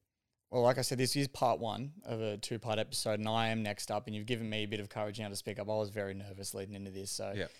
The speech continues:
Speaker 1: I thank you for, you know, opening up, 'cause now I've, I've got a bit of courage for the next episode when that comes out. But I guess we've probably touched on it all, unless there's anything else you wanted to add, but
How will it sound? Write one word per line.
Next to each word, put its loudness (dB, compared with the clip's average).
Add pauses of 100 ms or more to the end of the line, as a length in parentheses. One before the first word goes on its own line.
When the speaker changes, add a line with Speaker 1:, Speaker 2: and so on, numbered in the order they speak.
(220)
Speaker 1:
I -6
thank 4
you 4
for, 0 (140)
you -4
know, 0
opening 0
up, -2
'cause -6
now -2
I've, -4
I've -4
got 0
a -4
bit -2
of -6
courage 2
for -8
the -2
next -2
episode -2
when -2
that -2
comes -4
out. 2
But 2
I -20
guess 6
we've 2
probably 4
touched 4
on 4
it 4
all, 8
unless 0
there's -2
anything 2
else 0
you -2
wanted 0
to 2
add, 4
but 0